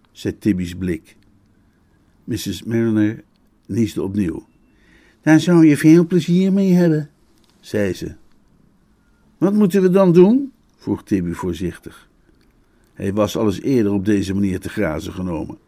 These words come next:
Afgelopen zomer had zijn moeder hem een keer aangeraden te spelen dat er een schipbreukeling was op een onbewoond eiland en had hij de hele middag lopen zweten door het gras voor het huis te maaien,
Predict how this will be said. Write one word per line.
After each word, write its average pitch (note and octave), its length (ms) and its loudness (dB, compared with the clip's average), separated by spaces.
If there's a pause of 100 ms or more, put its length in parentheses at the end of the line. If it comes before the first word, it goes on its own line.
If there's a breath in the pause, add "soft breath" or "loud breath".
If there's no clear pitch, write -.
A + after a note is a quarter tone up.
(480 soft breath)
Afgelopen B2 500 0
zomer C3 320 4
had B2 160 0
zijn B2 140 2
moeder C3 220 4
hem B2 100 2
een A#2+ 100 2
keer A#2 220 0
aangeraden B2 760 0 (260 loud breath)
te E3+ 120 -6
spelen C#3+ 500 6
dat C3+ 180 0
er C#3 60 -2
een A#2+ 140 0
schipbreukeling C#3 800 0
was G#2+ 260 -2
op F2 100 -8
een G#2+ 80 -8
onbewoond B2 480 2
eiland C#3 540 0 (420 loud breath)
en B2 140 -2
had B2+ 200 2
hij C3 80 4
de A2 80 2
hele C3 220 4
middag C3 300 4
lopen B2+ 280 -2
zweten A#2+ 460 0
door A#2 140 2
het G2 140 -2
gras - 340 -2
voor B2+ 180 -2
het G#2 80 0
huis B2 280 -2
te A2+ 100 -4
maaien, A2+ 460 0